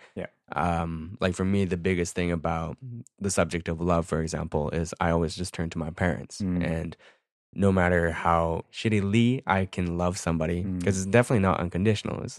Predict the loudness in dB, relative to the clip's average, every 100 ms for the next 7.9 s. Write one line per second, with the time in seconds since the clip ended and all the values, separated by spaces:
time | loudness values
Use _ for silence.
0 | -4 4 4 4 0 -2 0 -2 -4 -6
1 | -8 -8 -10 -10 -10 -4 -4 -4 -12 -20
2 | -20 -20 _ -6 2 2 2 0 0 4
3 | 4 2 2 2 4 2 2 -2 -4 -8
4 | -8 -6 -6 -2 -2 -2 -4 -6 -4 -2
5 | -2 -4 -6 -4 0 2 0 0 -2 -2
6 | -4 -8 -4 -2 -2 -2 -4 -4 -2 -4
7 | 0 4 6 4 0 -4 -4 -2 -4